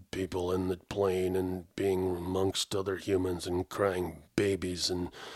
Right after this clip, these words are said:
oh my God." There's that. <laughs> But that's a short part of it. I'll just suck it up and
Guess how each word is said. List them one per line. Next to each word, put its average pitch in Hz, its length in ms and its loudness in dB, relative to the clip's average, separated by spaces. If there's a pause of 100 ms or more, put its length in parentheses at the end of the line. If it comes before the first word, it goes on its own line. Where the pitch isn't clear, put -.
(420)
oh - 100 -4
my 76 460 -2
God." 50 1000 2
There's 110 220 6
that. 98 440 -2
<laughs> - 840 -20
But - 520 -8
that's - 220 2
a 107 80 2
short 101 340 0
part 98 200 0
of 98 80 0
it. 101 140 0 (1040)
I'll 127 140 6
just 110 320 2
suck - 240 -2
it 107 80 0
up 101 260 -2
and 101 200 0